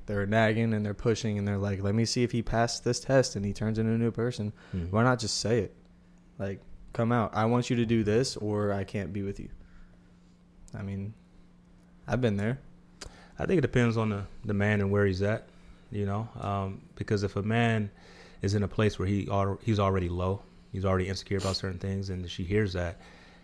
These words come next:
Speaker 2: and, or he hears that from her,
Speaker 1: Mm-hmm.
Speaker 2: and, um, whatever that it is that she said, "I need you to do," if in the back of his mind he knows, like, "I can't do it," now he's freaking out because she's gonna leave.
Speaker 1: Yeah.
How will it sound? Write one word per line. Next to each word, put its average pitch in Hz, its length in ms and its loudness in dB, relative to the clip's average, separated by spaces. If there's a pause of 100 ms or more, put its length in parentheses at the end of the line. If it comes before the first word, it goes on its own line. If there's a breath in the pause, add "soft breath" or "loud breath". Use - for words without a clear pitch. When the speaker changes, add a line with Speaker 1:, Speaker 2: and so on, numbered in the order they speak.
(120)
Speaker 2:
and, 95 440 -2
or 95 180 0
he 123 160 8
hears 92 300 2
that 82 240 -2 (180)
from 90 220 -4
her, 92 360 2
Speaker 1:
Mm-hmm. 120 200 -2
Speaker 2:
and, 90 260 -2
um, 85 380 -6 (160)
whatever 107 300 2
that 98 280 2 (720)
it 107 200 4
is 95 280 0
that 87 80 -6
she 92 120 -6
said, 87 320 -4
"I 82 60 -4
need 85 220 -6
you 85 80 -4
to 78 80 -6
do," 87 340 0 (480 loud breath)
if - 160 -2
in 95 60 0
the 95 40 2
back 92 220 4
of 92 60 -2
his 85 100 0
mind 92 240 0
he 90 60 -2
knows, 87 220 -2
like, 80 100 -10
"I 78 60 -6
can't 85 280 -10
do 87 160 -6
it," 82 120 -8 (460)
now 101 200 2
he's 95 200 0
freaking 90 300 -4
out 90 180 -4
because 87 240 -6
she's 90 160 -8
gonna 80 160 -4
leave. 80 260 -8 (340)
Speaker 1:
Yeah. 110 220 0